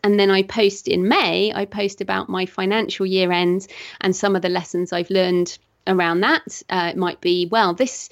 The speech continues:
series sold better in audio, for example. I wonder why that is. Should I do more of it?"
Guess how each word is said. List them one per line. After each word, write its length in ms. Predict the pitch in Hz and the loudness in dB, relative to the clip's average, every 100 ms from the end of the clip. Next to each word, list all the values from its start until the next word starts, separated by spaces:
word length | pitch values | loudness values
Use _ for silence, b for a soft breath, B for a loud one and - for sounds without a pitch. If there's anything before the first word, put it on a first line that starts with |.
| B B | B B
series 540 | - 254 233 175 180 | -2 2 2 2 -2
sold 340 | - 202 185 | -2 0 0
better 260 | 185 175 202 | -4 -4 -2
in 280 | 185 190 196 | 2 2 4
audio, 480 | 320 262 180 151 180 | 4 4 4 2 -2
for 180 | - 185 | -4 -6
example. 680 | - 180 170 170 175 175 - | -4 -4 -4 0 2 2 4
I 100 | 190 | 4
wonder 300 | 214 220 202 | 6 4 4
why 160 | 180 | 2
that 140 | 170 - | 0 0
is. 280 | 247 262 247 | 2 2 0
Should 220 | - - 185 | -4 -4 -2
I 100 | 170 | -2
do 180 | 175 175 | -2 -2
more 300 | 202 254 226 | 2 4 2
of 120 | 220 | 4
it?" 280 | 214 - | 2 2